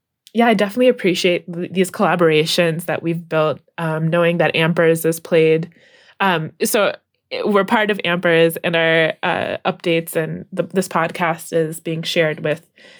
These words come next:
stations across the state is, like, a really great, um, kind of, like, feeling of community. Um, we were also doing more, um, stories about, uh, Indigenous nations. Um, and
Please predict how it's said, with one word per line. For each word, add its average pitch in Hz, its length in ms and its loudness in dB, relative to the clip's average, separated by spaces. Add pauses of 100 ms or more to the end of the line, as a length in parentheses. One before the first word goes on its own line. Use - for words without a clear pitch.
(100)
stations 190 420 0
across 185 360 -2
the 196 100 -4
state 165 400 -4
is, 180 160 -4
like, 170 120 -4
a 175 60 2
really 165 280 4
great, 165 460 2 (640)
um, 160 480 -4 (320)
kind 233 140 0
of, 262 80 -2
like, 285 120 2
feeling 175 400 0
of 185 160 -2
community. 190 760 -4 (100)
Um, 165 480 -2 (880)
we 202 80 0
were 196 100 6
also 185 300 2
doing 175 320 2
more, 165 640 0
um, 160 420 -8 (240)
stories 180 320 2
about, 160 260 0 (160)
uh, 175 180 -2
Indigenous 180 520 -2
nations. 180 680 -2 (480)
Um, 165 500 -2 (560)
and 165 580 -4